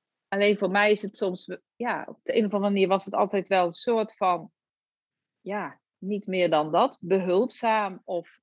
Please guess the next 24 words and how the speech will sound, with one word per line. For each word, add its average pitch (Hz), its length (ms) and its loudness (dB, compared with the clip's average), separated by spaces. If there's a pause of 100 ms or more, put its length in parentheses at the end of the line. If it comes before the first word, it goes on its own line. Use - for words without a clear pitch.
ehm, 165 460 -12 (580)
dat 170 320 -2
wat, 170 440 -6 (1200)
dat 180 440 -10
wat 170 240 -2
beter 196 340 4
wil 180 160 0
zijn 180 300 0
dan 170 200 -4
de 170 80 -4
ander 180 360 -4
of 160 180 -4
dat 165 440 -4 (200)
wat 165 440 -4
denkt 156 380 -2
dat 160 160 -8
hij 170 220 -6 (120)
minder 185 640 2
is 175 160 2
dan 175 240 0
de 175 140 -4
ander. 165 720 2
Of, - 220 -10 (540)
ja, 175 420 -4